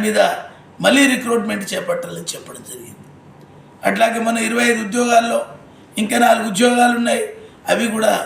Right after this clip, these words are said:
చేయాలని చెప్పినాం. ఇలా మన జాతీయ కమిషన్, నేషనల్ ఎస్సీ కమిషన్ దృష్టికి దళితులపై జరుగుతున్న దాడులను ఎప్పటికప్పుడు ఎస్సీ,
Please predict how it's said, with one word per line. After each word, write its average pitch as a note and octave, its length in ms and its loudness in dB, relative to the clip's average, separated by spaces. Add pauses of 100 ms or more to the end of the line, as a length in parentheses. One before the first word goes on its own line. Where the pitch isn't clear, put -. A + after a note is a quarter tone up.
(800)
చేయాలని F3 420 -8
చెప్పినాం. - 340 -16 (680)
ఇలా A#3+ 160 6 (880)
మన G3+ 100 4 (140)
జాతీయ C4 300 2 (120)
కమిషన్, - 420 -8 (320)
నేషనల్ A#3 400 -4
ఎస్సీ A3+ 160 -2 (100)
కమిషన్ F3+ 380 -8
దృష్టికి - 400 -14 (960)
దళితులపై A#3+ 500 0 (120)
జరుగుతున్న G3+ 440 -2 (160)
దాడులను F#3 500 -2 (560)
ఎప్పటికప్పుడు A3 680 -2 (1200)
ఎస్సీ, C#4 240 2